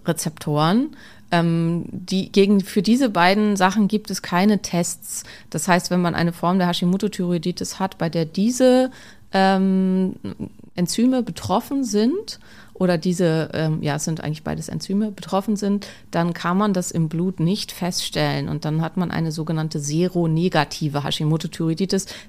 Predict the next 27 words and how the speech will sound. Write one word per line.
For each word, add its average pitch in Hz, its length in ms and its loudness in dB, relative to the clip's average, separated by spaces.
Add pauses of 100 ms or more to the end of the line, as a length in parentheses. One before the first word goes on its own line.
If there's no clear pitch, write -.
Seronegativ 175 960 2
bedeutet 156 500 -2
im 160 220 2
Serum, 180 640 2
also 151 180 -2
im 147 140 -2
Blut, 156 380 -2 (340)
nicht 156 400 -6 (100)
feststellbar. 143 1160 -2 (460)
Und 147 920 -2
dann, 147 380 -2 (180)
ähm, 139 640 -4
ja, 151 300 -2
ist 151 160 -4
es 151 120 -6
halt 147 140 0
übers 151 220 -6
Blut - 160 -6
nicht 165 100 -4
feststellbar, 156 440 -2
aber 151 80 -2
man 147 180 -2
hat 147 160 -4
vielleicht 143 220 -6
trotzdem - 320 -6
alle 147 200 -2
Symptome. 185 640 4